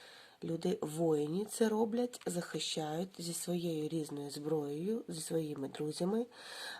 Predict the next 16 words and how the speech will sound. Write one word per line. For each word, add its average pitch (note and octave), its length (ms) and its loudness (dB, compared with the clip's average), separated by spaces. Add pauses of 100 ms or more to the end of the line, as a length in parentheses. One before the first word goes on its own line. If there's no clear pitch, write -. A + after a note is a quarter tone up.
а, - 260 -2
щоб E3 360 2
інші E3 340 2
люди A#3 380 4
жили F3 280 2
спокійно A#3 580 0
і F#3 80 2
займа-, D3+ 640 0
займалися D#3+ 680 0
своїм E3+ 560 0 (640)
господарством, E3 1120 0
так - 180 -6
би D3+ 100 -8
мовити, D3 320 -4
да, F3 120 2
продовжували E3 800 -2